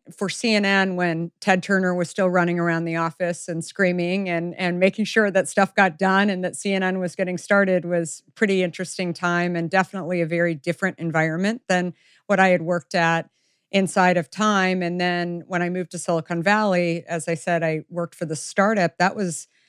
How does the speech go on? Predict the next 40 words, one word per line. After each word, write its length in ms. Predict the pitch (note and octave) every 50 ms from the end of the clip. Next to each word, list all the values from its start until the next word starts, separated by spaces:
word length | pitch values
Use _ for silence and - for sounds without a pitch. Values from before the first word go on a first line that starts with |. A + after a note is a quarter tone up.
| _ _ _ _
it 40 | A3+
wasn't 260 | A3+ A3+ A3+ A3+ -
four 160 | - A#3+ A3 G3
guys 280 | G3+ G3+ F#3+ F#3 -
in 80 | G3+ F#3
a 40 | E3
garage, 540 | - E3+ E3+ E3 E3+ F3+ G3 G#3 G3+ - - -
but 100 | F3+ F3
it 100 | F3+ E3
was 220 | F#3+ F#3 E3 -
four 220 | - - G3 F#3+
guys 340 | F3 F#3+ F3+ F3+ F3+ F3 -
in 80 | F#3 F3
a 60 | D#3+
small 340 | - - F#3+ F3 E3+ E3+ D#3+
office 560 | D#3 D3+ D#3 E3 - - G3+ G#3 - - -
that 240 | - F#3 F3 E3 C#3+
were 400 | D#3+ F3 E3+ E3 E3 D#3+ D#3+ - _ _ _ _ _
very 220 | - A3+ A#3 A#3
different 420 | A3 F3 G#3+ G#3 - - G#3 F#3+ -
culturally, 840 | - - G3 F#3 - - G3+ F#3 F3+ F3+ F3+ F3+ F3 F3 F3+ F3 E3+
but 260 | D#3+ F3 E3 E3 -
also 520 | - F#3 F3 E3+ - - G3 F3 E3+ E3 E3
an 80 | E3
environment 640 | E3 E3 D#3 - E3 E3 E3 E3 E3+ E3+ E3 E3 E3
of, 320 | D#3+ D#3 D#3 D3+ C#3 - _ _ _ _ _ _ _
we 80 | - F#3+
don't 140 | G#3 G#3+ G#3+
really 240 | G#3 G3+ G3+ G3+
know 580 | G3 F#3+ F#3+ F#3+ F#3+ G3 F#3+ F#3+ F#3 G3 F#3+ - _ _ _ _
what 180 | - G3+ G3+ F#3+
way 160 | G#3+ G#3 G3+
we're 200 | G3 G3 G3 F#3+
going. 440 | F3 G3+ F#3+ F#3+ G3 G3 G3 G3 G3+
We're 140 | F#3+ G3+ F#3+
just 200 | F3+ G3+ F3 E3
going, 580 | - G3 F3+ F#3+ F#3+ F#3+ F#3+ F#3+ F#3+ G3 F#3+
and 260 | F3 E3+ F3 F3 F3 - _ -
i-, 80 | D#3+ - -
ideas 400 | G3 F#3+ F3+ G#3+ A3 G3+ -